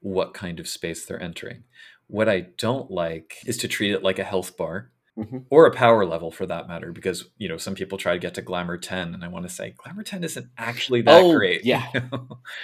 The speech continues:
Speaker 2: Sorry,
Speaker 1: So
Speaker 2: right, also, yeah, talking of, I've been sort of thinking of, like, those points of glamour, but the whole, "What is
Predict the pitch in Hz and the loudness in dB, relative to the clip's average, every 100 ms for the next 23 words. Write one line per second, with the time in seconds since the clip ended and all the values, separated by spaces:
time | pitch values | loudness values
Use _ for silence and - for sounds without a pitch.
0 | - - - 170 165 139 123 135 110 147 | -14 -12 6 10 12 12 10 6 6 6
1 | 139 139 123 104 - 123 113 113 101 - | 4 -2 -2 -2 -2 -8 -8 -8 -8 2
2 | - 151 175 - 139 120 120 117 95 98 | 4 6 4 2 -4 -2 -6 -4 -4 -4
3 | 90 101 98 95 - 113 110 110 80 85 | -6 -6 -6 -6 -6 -4 -2 -4 -10 -10
4 | 76 73 - - 87 110 101 95 - _ | -12 -16 -18 -14 -12 -8 -6 -6 -10 _
5 | _ _ 104 101 98 98 92 85 - - | _ _ -6 -4 -2 -4 -6 -10 -12 -12
6 | - | -14